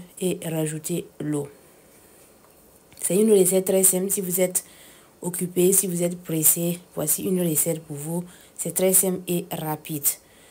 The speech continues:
Maintenant, il faut rajouter l'eau selon la quantité de la sauce. Ensuite, rajouter la carotte, le chou et deux feuilles de laurier.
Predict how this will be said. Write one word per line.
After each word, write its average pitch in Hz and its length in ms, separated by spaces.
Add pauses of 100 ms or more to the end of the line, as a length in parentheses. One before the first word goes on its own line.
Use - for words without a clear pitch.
(380)
Maintenant, 196 280
il 185 100
faut 196 140
rajouter 175 480
l'eau 175 320
selon 175 260
la 165 160
quantité 160 520
de 170 100
la 151 160
sauce. 185 360
Ensuite, 180 280
rajouter 170 640 (280)
la 160 120
carotte, 160 520 (840)
le 156 120
chou 240 300 (1700)
et 185 240 (120)
deux 196 220
feuilles 185 200
de 160 140
laurier. 147 460